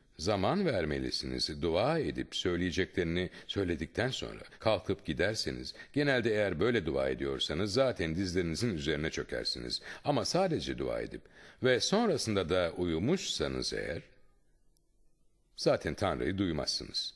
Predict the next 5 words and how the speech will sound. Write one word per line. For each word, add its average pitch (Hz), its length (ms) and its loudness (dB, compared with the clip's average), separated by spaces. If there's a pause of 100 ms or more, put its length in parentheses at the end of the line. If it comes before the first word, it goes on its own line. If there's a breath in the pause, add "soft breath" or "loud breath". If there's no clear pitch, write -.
(140)
Sadece 165 460 4
kendi 107 280 2
hislerinizi 95 720 0
seslendirmiş 73 760 -2
olursunuz. 65 640 -6